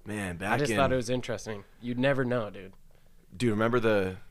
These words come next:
Speaker 1: the hurricane of twenty fifteen? McDonald's
Speaker 2: <laughs> Yeah.
Speaker 1: <laughs> came through and busted this shit wide open.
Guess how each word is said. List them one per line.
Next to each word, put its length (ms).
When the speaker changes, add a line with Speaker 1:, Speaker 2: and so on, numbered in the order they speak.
Speaker 1:
the 100
hurricane 360
of 80
twenty 220
fifteen? 500
McDonald's 720
Speaker 2:
<laughs> 80
Yeah. 440
Speaker 1:
<laughs> 260
came 320
through 240
and 240
busted 380
this 180
shit 220
wide 200
open. 420